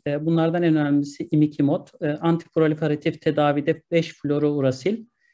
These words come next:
e, antiviral tedavilerden sidof-, e, sidofovir, e, yine terapatik aşılardan kısa da bahs-, kısaca bahsedeceğim.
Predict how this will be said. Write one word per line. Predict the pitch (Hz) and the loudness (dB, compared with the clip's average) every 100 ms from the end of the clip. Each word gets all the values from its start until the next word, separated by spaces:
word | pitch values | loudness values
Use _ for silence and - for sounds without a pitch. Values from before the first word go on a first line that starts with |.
| _ _ | _ _
e, | 143 | -8
antiviral | 143 180 175 165 165 165 | 0 0 0 2 4 2
tedavilerden | 160 156 156 151 147 143 139 147 | 0 0 2 2 2 0 0 -2
sidof-, | 131 - 160 160 - _ | -4 -6 -2 -2 -4 _
e, | 143 135 | -8 -8
sidofovir, | 135 156 170 165 156 156 226 - - _ _ _ _ | -8 -2 0 0 0 0 -2 -6 -20 _ _ _ _
e, | 156 | -4
yine | 143 170 175 | -2 -2 -2
terapatik | 180 175 175 170 170 | -2 0 0 -2 -4
aşılardan | 156 170 156 151 147 | -2 0 2 2 0
kısa | 147 - 135 | -2 -6 -4
da | |
bahs-, | 131 139 - _ _ | -4 -6 -12 _ _
kısaca | - 156 139 131 | -10 -4 -2 -2
bahsedeceğim. | 135 - 135 135 175 240 254 | -4 -4 -6 -4 -2 -4 -6